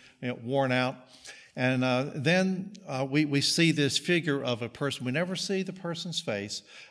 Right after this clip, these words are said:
uh, but this, uh, figure comes up and, and overshadows Ben-Hur and, uh, uh, bends down, and we, we can see the hand extending a, a cup of cold water to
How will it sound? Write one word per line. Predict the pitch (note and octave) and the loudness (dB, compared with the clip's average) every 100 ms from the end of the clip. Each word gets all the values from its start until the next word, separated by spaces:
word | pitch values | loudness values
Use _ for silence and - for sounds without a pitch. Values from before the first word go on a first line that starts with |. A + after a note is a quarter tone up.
| - | -6
uh, | A#2+ | -4
but | A2+ B2 | -2 0
this, | C#3+ C#3+ - - - | 0 0 -4 -6 -6
uh, | A#2 | -6
figure | - D#3+ D#3+ D3+ | 0 0 0 -2
comes | D#3 C#3+ B2+ | -2 -2 0
up | C3+ C3+ C3 | 0 0 -2
and, | G#2 A2 | -4 -4
and | A2+ A#2+ | -2 0
overshadows | D#3 E3+ - E3+ E3 D#3+ D#3+ | 0 0 2 4 4 2 0
Ben-Hur | D3+ C#3+ B2+ A#2+ A#2+ - - - - | -4 -2 -2 -2 -4 -8 -20 -18 -6
and, | A#2 A2+ | -2 0
uh, | A#2 A#2 A2+ A2+ - _ _ _ - | 0 0 -2 -6 -16 _ _ _ -10
uh, | B2+ A#2 | -6 -2
bends | A2+ D3+ D#3+ D#3+ | 2 4 4 2
down, | C#3 C#3+ D3 C#3+ D3+ | 2 4 4 0 -2
and | C#3 A#2+ | -2 0
we, | C3 | 0
we | B2+ D3 | 0 0
can | C3+ | 0
see | A#2 - D#3 | 0 2 2
the | C#3 A#2+ | 2 2
hand | D3 D3+ D3 | 2 2 2
extending | C3 - - C3+ C3 C3+ A#2 | 0 -2 0 0 0 0 -2
a, | A#2 | -4
a | B2 | -8
cup | - C#3 C3 B2 | -6 -4 -4 -6
of | A2 | -10
cold | - D#3 C#3+ C3+ | -2 2 4 4
water | C3+ A#2+ G#2+ G#2+ - - _ - | 2 2 0 -4 -10 -20 _ -10
to | - A#2 A#2 G#2+ | -2 0 0 -2